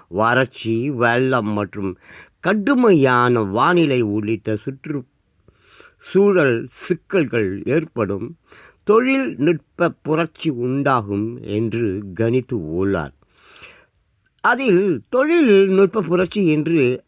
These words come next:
ஏ ஐ மற்றும் ரோபோட்டிக் தொழில்நுட்பம் உச்சத்திற்கு போகலாம் என்று சிலர்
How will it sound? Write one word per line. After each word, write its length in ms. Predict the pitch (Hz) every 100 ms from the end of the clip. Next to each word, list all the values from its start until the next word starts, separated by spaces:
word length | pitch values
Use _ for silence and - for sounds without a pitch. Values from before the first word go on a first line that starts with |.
| -
ஏ 360 | 208 247 240 240
ஐ 140 | 202
மற்றும் 640 | 139 147 143 170 160 123 123
ரோபோட்டிக் 880 | 190 208 214 220 - 175 - 196
தொழில்நுட்பம் 1160 | 175 160 170 165 143 127 135 - 156 131 123 160 _ _ _ _
உச்சத்திற்கு 1160 | - 185 - 262 - 202 170 - 165 131 113 123 _ _ _
போகலாம் 640 | 160 180 160 151 151 143 -
என்று 360 | 165 175 151 131
சிலர் 760 | - 139 165 110 101 143 185